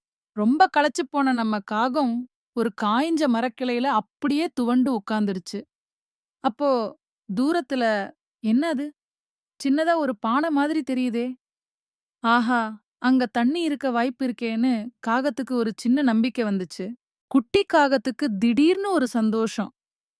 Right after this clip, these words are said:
வேகமா தன்னோட சின்னஞ்சிறிய சிறகுகளை அடிச்சுக்கிட்டு அந்த பானைய நோக்கி பறக்க ஆரம்பிச்சுது. "இந்த தடவை கண்டிப்பா தண்ணி குடிச்சிடுவேன்னு" அது மனசுக்குள்ள சொல்லிக்கிச்சு. இதோ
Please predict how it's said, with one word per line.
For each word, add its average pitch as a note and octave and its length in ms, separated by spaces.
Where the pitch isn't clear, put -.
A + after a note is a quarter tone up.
வேகமா C#4 600
தன்னோட B3 420
சின்னஞ்சிறிய D4+ 680
சிறகுகளை B3 560
அடிச்சுக்கிட்டு A#3+ 640
அந்த A#3 240
பானைய C4+ 400
நோக்கி A3+ 360
பறக்க A#3+ 340
ஆரம்பிச்சுது. G3 580
"இந்த G#3 220
தடவை A3+ 300
கண்டிப்பா A3 500
தண்ணி A3+ 280
குடிச்சிடுவேன்னு" G3 1200
அது G#3 220
மனசுக்குள்ள A#3+ 640
சொல்லிக்கிச்சு. G3 600
இதோ A#3+ 200